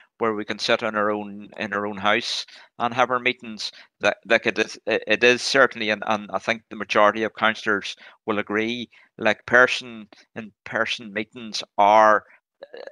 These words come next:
the way to go forward and, and are hard to beat. And at the end of the day, we were all going to the chambers, whether it was Omagh or Enniskillen, and I know certainly some of the councillors had further distances to travel than others. Uh, councillors from the Garrison,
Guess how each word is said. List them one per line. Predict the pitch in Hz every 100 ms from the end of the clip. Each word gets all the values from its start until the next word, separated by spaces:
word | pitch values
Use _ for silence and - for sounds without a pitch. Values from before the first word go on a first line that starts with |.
| -
the | 113
way | 104 110
to | 104
go | 104
forward | - 110 117 113
and, | 104 101 -
and | 104 107
are | 95
hard | 104 104
to | 92
beat. | 101 120 - - - _ -
And | 110
at | 104
the | 120
end | 127
of | 113
the | 101
day, | 107 110 101 _ _ _ - -
we | 110 107
were | 101 110
all | 117 123 113 92 _
going | 120 113 113
to | 104
the | 104
chambers, | - 113 113 110 101 -
whether | 110 104 104
it |
was | 101
Omagh | 104 110 113 113 104 -
or | 101 104
Enniskillen, | 101 110 - 104 110 110
and | 98 101
I | 98
know | 113
certainly | 110 117 104 104
some | - 117
of | 120
the |
councillors | - 110 107 110 98 - - - _
had | - 113 107 101
further | - 110 110
distances | 101 110 - 117 104 110 - -
to | 117 101 101 - _ _
travel | - 107 107 107 104
than | 104 101
others. | 117 135 123 - - - _ -
Uh, | 110 107 98
councillors | 107 104 - 104
from | - 104
the |
Garrison, | 104 101 113 113 - 117 104 101